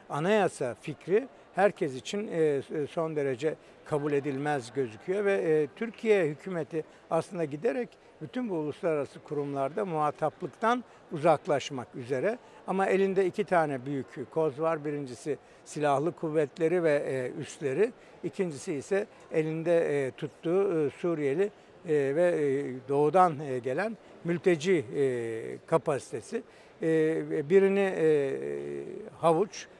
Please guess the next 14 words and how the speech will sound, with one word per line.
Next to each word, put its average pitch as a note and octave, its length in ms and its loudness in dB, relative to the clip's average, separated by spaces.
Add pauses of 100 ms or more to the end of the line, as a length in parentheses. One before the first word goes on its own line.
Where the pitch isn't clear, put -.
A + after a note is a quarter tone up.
(140)
öbürünü F3 440 0
sopa F3+ 380 2
olarak C3+ 460 0
kullanarak, D3 640 -4
e, D#3 180 0 (300)
Avrupa'nın F3+ 640 0 (300)
güvenlik D#3+ 760 0
endişeleri, D#3 920 -2
e, C#3 320 2 (400)
içerisinden, D#3+ 880 -2
e, D#3 220 0
Avrupa E3+ 500 0
ile E3+ 200 -6
bir F3 100 -2